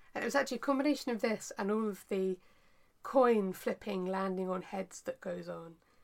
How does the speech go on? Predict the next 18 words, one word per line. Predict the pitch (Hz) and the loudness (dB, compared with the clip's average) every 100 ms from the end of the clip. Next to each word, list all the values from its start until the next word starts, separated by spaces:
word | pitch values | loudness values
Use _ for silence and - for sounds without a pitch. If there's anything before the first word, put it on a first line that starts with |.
| _ - | _ -12
in | 180 | -10
this | 180 | -8
episode. | 196 208 - 196 - - - - - _ - _ | -8 -8 -8 -8 -10 -14 -20 -20 -20 _ -20 _
And | 226 | 2
I'm | 233 | 4
sure | - 294 277 | 4 4 4
this | 233 269 | 2 0
isn't | 226 226 | -2 -2
something | 247 220 208 190 | -2 -2 -2 -2
that | 196 | 0
they | 190 | 0
intended | 190 208 190 180 | 0 -2 -4 -6
to | - | -8
put | 202 | -6
in. | 202 180 175 | -2 -4 -6
This | - | -8
is | 196 - | -8 -6
just | 185 - - | -8 -8 -12